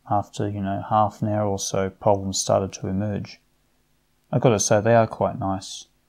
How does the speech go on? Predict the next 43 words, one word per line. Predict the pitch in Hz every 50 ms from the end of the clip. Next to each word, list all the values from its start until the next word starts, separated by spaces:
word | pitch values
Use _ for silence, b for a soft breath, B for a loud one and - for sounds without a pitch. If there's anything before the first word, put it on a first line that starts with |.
| _ _ _ _ _ -
If | 151 127 -
the | - 117
right | 110 117 123 135 156
one | - 151 135 123
behaved | 117 120 107 - 117 117 117 -
like | 113 110 104 -
the | - 113
left | 104 110 123 123 - - -
one, | 104 104 110 113 -
I | - 110
would | 101 101 104
give | 117 107 98 107
them, | 104 98 95 101
like, | 101 101 98 - -
five | - - 113 107 104 101 -
out | 98 92
of | 95 92
five. | - - 95 92 92 95 92 95 - _ _ _ _ _ _ _ _ _ _ _ _ _ _ _ _ _ _ _
But | - 120 104 98
because | 123 117 - - 120 110 101 101 -
the | - - 117
right | 104 104 104 104 104
one | - 110 104 98 98 98 98
doesn't | 95 110 104 101 104 -
work, | - 110 110 120 127 - - -
I | - 113
can | - - 120
only | 117 113 113 110
give | 107 113 101
it | 104 - -
five | - - - 104 101 101 101 98 98 -
out | - 101 101
of | 95 92 -
ten, | - - 143 139 131 110 95 95 - _ _ _ _ _ _ _ _ _ _ _ _ _ _ _ _ _
because | - - 104 - - 101 95 95 95 - - - - - _ _ _ _ _ _ _ _ _ _ _ _ _ _ -
only | - 107 101 98 95
half | - 117 113 110 -
of | 120 104
the | 98
product | 92 - - 107 101 92 - -
works, | - 95 95 - - - - -
you | 139 120
know. | 104 110 120 120